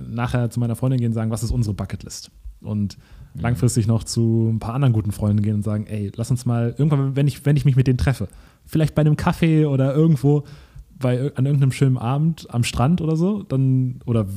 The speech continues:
Speaker 1: wo auch immer, ist eigentlich total egal. Einfach, wenn ich mich mit denen treffe, sage ich, "Hey, lass uns mal drüber la-, nachdenken, was wir gemeinsam irgendwann nochmal machen möchten."
Speaker 2: Mhm.
Speaker 1: Und, äh, das, das finde ich cool. Ich hab gestern auf dem, auf einer Autofahrt,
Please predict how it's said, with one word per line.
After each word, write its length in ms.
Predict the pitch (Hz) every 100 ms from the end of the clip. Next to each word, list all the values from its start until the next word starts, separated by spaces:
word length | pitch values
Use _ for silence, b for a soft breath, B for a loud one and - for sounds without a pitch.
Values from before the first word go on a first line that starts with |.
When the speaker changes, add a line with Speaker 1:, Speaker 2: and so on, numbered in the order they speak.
| 123
Speaker 1:
wo 160 | 120 143
auch 60 |
immer, 200 | 151 120
ist 80 | 117
eigentlich 200 | 113 110
total 220 | 113 123
egal. 340 | 120 117 123 196 B B B B B
Einfach, 240 | 127 135
wenn 100 | 131
ich 80 | 135
mich 140 | 127
mit 100 | 113
denen 100 | 117
treffe, 280 | 104 147 127
sage 220 | 117 113
ich, 120 | 107 -
"Hey, 100 | 117
lass 160 | 123
uns 140 | 139 127
mal 380 | 123 123 123 - _ _ _ _
drüber 240 | 117 113 113
la-, 220 | 110 123
nachdenken, 400 | 117 143 - 117
was 120 | 110
wir 80 | 113
gemeinsam 520 | 117 123 160 151 139 135
irgendwann 280 | 123 113
nochmal 160 | 101 92
machen 220 | 90 -
möchten." 200 | - - B B B B -
Speaker 2:
Mhm. 220 | 87 82
Speaker 1:
Und, 600 | 107 104 104 101 - -
äh, 280 | 107 101 104
das, 560 | 104 98 - - - - _ _ _ -
das 160 | 113
finde 160 | 120 117
ich 180 | 104 -
cool. 120 | 110
Ich 120 | 104
hab 160 | 127 B B B
gestern 320 | 135 139 135
auf 160 | 120 107
dem, 280 | 117 113 110 -
auf 140 | 107
einer 120 | 110
Autofahrt, 500 | 120 127 123 113 -